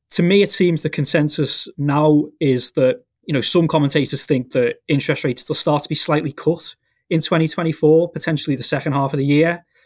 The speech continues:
But it looks like, you know, we're not gonna go back to the days of having these historically low interest rates that, you know, we had for a very long time following the global financial crisis. Jonathan, what are your thoughts on the future direction of interest rates, particularly next year?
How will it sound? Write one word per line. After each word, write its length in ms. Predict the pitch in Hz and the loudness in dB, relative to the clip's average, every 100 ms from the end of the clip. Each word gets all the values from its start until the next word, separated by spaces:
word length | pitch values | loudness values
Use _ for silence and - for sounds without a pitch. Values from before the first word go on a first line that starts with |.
| _ _ - | _ _ 2
But 260 | 156 151 - - | 4 4 -2 -10
it 100 | 170 | 0
looks 220 | 170 - | 0 2
like, 200 | 156 139 | 0 0
you 60 | 151 | 0
know, 80 | 131 | 2
we're 100 | 156 | 2
not 140 | 156 | 0
gonna 140 | 165 | 0
go 140 | 156 - | 2 2
back 220 | 160 - | 0 -2
to 100 | - | -2
the 100 | 147 | 0
days 300 | 143 147 147 | 2 2 2
of 80 | 147 | 2
having 320 | 135 139 135 - | 0 -2 -4 -2
these 220 | 123 - | -4 -2
historically 640 | 135 - 135 135 147 127 | -4 -2 -2 -2 -4 -2
low 220 | 143 131 | 0 0
interest 360 | 131 147 143 170 | 0 -2 -2 0
rates 320 | 139 - - | 0 0 -2
that, 220 | - - | -2 -4
you 60 | 131 | -4
know, 60 | |
we 80 | 120 | -4
had 140 | 131 - | -4 -4
for 100 | 131 | -2
a 40 | |
very 180 | 127 127 | -2 -2
long 180 | 120 117 | -4 -4
time 480 | 143 131 135 131 | -4 -2 -2 -4
following 380 | - - 135 139 | -4 -2 0 0
the 80 | 143 | -2
global 300 | 139 131 127 | -2 -4 -4
financial 360 | 147 127 - - | -6 -6 -8 -4
crisis. 560 | 139 139 160 120 - _ _ _ _ _ | -4 -2 -2 -4 -10 _ _ _ _ _
Jonathan, 340 | - 180 220 208 | -2 0 2 2
what 100 | 196 | 4
are 40 | |
your 160 | 196 185 | 4 2
thoughts 400 | 208 196 196 185 | 0 0 0 -2
on 160 | 175 | 0
the 160 | 170 156 | 0 0
future 360 | - 160 - | 0 -2 -2
direction 480 | 156 139 139 - 156 | 0 0 0 -4 -4
of 120 | 139 | 0
interest 360 | 160 151 165 - | 0 0 -2 0
rates, 320 | 156 131 - | 0 0 -2
particularly 480 | - - 151 151 120 | -2 -2 -2 -2 -2
next 260 | 127 - 143 | -4 -4 0
year? 360 | 147 135 107 | 2 2 -4